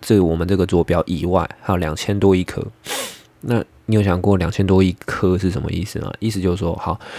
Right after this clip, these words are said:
我们用乐透来比喻好了，你中乐透的几率是一千三百多万分之一吧。好，那基本上真的都会有人去中奖，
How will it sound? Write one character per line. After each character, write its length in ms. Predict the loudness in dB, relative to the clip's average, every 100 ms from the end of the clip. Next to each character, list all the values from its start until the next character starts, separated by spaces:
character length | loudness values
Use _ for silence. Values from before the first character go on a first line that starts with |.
| -16 -18 -8
我 80 |
们 80 | -2
用 160 | 0 2
乐 140 | 0
透 160 | 0 -2
来 160 | -2
比 140 | -4 -6
喻 120 | -6
好 80 | -8
了， 120 | -10
你 140 | -6 -6
中 260 | 0 2
乐 100 | 4
透 180 | 6 6
的 60 | 6
几 220 | 4 4
率 100 | 4
是 200 | 2 0
一 100 | 0
千 560 | 0 0 0 -2 -4 -6
三 400 | -6 -4 -2 -2
百 480 | -4 -4 -4 -6 -6 -6 -6
多 180 | 4 6
万 180 | 6 4
分 220 | 2 -2
之 160 | 0 -2
一 180 | -2 -4
吧。 220 | -8 -16 _ _ -20 _ _ _ _ _
好， 180 | -2 0
那 100 | 0
基 140 | 2
本 120 | 0 2
上 240 | 0 -2 -8 -18 -10 0
真 160 | 2
的 200 | 4 2 -4 4
都 160 | 6
会 160 | 8 6
有 100 | 4
人 160 | 0
去 140 | -2 -2
中 240 | -2 -4
奖， 140 | -8